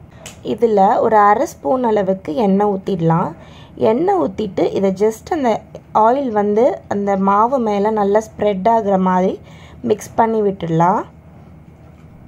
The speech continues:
ஒரு டென் மினிட்ஸ்க்கு அப்படியே வச்சிடலாம். அப்ப நல்லா மாவு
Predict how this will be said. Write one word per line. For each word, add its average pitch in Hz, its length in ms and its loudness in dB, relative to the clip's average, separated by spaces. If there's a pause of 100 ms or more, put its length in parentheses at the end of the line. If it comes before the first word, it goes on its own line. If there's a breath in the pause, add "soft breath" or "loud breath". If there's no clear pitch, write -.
(520)
ஒரு 214 260 -4
டென் 269 300 0
மினிட்ஸ்க்கு 240 420 -4 (160)
அப்படியே 226 360 -2
வச்சிடலாம். 190 720 -2 (360 loud breath)
அப்ப - 200 -2
நல்லா 208 280 2
மாவு 220 420 -2